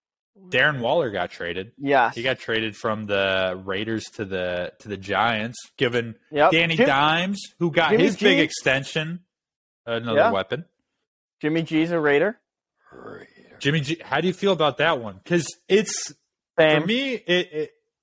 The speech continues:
Speaker 1: it's the only place that he's had, like, legit, real success. Like, he had success in San Francisco, obviously has a bunch of wins there and made it to a
Speaker 2: Yeah.
Speaker 1: Super Bowl even.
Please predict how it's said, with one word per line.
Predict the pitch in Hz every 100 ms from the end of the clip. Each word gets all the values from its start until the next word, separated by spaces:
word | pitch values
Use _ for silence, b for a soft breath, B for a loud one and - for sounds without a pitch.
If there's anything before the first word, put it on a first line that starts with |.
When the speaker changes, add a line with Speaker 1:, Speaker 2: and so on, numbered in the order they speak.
| _ _ -
Speaker 1:
it's | 175 -
the | 180 165
only | 190 247
place | - 202 202 185 - - _ _ _ _ _ _ _
that | 160
he's | 156 156
had, | 151 151 160
like, | 143 131 117 _
legit, | 135 151 123 151 147 -
real | 120 120 147 175 170 165 156 143 120 - _ _ _ _ _ _ _ _ _ _ _ _ _ -
success. | - 139 - 156 139
Like, | 151 131
he | 170
had | 165
success | - 143 160 156 -
in | 139 127 -
San | - 151
Francisco, | 139 151 135 143
obviously | 131 135 131 131
has | 123 123 117
a | 113
bunch | 104 131 123
of | 113
wins | 113 117 117
there | 120 113 107
and | 101 101
made | 110 110
it |
to | -
a | 156
Speaker 2:
Yeah. | 147
Speaker 1:
Super | 117
Bowl | 104 104
even. | 104 101